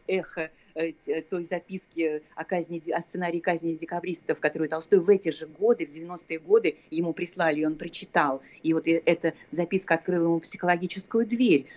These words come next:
М, и вот в пятнадцатой главе Хаджи Мурата, изображая, изображая один из полюсов деспотизма, как Толстой пишет, он г-, он же пишет о том, что, э, два полюса деспотизма, а, восточный, а, и европейский, абсолютного,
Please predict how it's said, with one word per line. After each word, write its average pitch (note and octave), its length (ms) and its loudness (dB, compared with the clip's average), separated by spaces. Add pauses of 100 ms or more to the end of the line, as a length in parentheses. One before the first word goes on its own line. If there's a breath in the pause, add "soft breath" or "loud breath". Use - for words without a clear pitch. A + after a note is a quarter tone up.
(140 soft breath)
М, D3+ 120 4
и D#3 260 4
вот D#3+ 120 0
в - 40 -20
пятнадцатой E3 440 2
главе E3+ 260 2
Хаджи D#3+ 280 0
Мурата, F#3 380 2
изображая, D#3 680 0 (280 loud breath)
изображая E3 600 4
один D#3+ 340 2
из - 180 -8 (200 soft breath)
полюсов E3 420 6
деспотизма, E3 640 0
как D3 160 0
Толстой D#3 320 0
пишет, D3 380 -2
он D3 120 -2
г-, D3+ 160 -4
он D3+ 160 2
же C#3+ 120 -10
пишет - 280 -2
о D#3 60 2
том, D#3 160 2
что, D3+ 220 4 (320 loud breath)
э, D#3 260 2
два E3 200 4
полюса F3 420 0
деспотизма, E3 800 0 (200 loud breath)
а, D3+ 300 4
восточный, F3 720 2 (180 soft breath)
а, E3+ 240 2
и F#3+ 100 2
европейский, F#3 880 2
абсолютного, E3 640 2